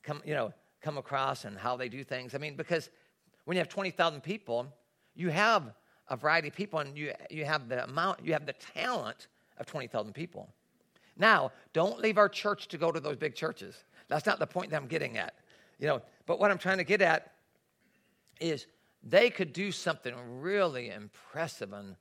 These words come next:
Sunday to make you think, "Wow, that was amazing." But you still go home and not know anybody,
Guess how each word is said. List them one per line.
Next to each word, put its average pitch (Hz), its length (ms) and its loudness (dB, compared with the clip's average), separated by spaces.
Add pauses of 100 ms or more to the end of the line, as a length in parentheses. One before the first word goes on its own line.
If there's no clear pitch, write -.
(140)
Sunday 139 420 -4
to 104 80 -10
make 110 200 -8
you 107 60 -14
think, - 200 -18 (200)
"Wow, - 400 -10
that 131 200 -10
was 107 140 -14
amazing." 143 600 -8 (560)
But 202 380 4 (560)
you 151 140 -8
still 170 240 -4
go 160 140 2
home 139 240 0
and 123 60 -2
not 123 160 -4
know 139 140 -6
anybody, 131 480 -12